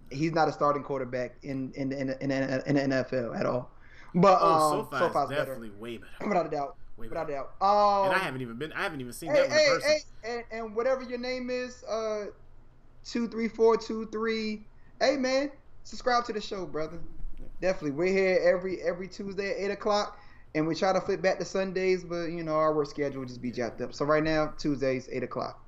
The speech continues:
Speaker 2: Yeah.
Speaker 1: Um, but, uh, I'm, I'm, I'm liking the Raiders, dog. I'm liking the Raiders after
Speaker 2: I'm with
Speaker 1: watching
Speaker 2: you.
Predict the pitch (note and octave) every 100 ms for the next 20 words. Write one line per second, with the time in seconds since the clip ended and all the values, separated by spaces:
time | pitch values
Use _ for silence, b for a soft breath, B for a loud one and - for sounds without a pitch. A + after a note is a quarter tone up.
0 | - - b b b b - - E3 E3
1 | E3 D#3+ D3+ D3 C#3+ - - - - -
2 | - - - - - - - - - D#3+
3 | E3+ F3 F3 F3 E3+ D#3+ D#3 C#3+ - -
4 | - - - - - - - - - -
5 | F#3 A#3+ B3+ A#3+ - - G#3+ G#3+ F#3+ A3
6 | G3+ F#3 F3+ D#3+ C#3 C3 B2+ A#2 B2 B2
7 | - - - D#3+ F3 F#3+ G3 F#3 F3+ F3+
8 | F3+ E3 D3+ C3+ C3+ D#3 E3 C#4+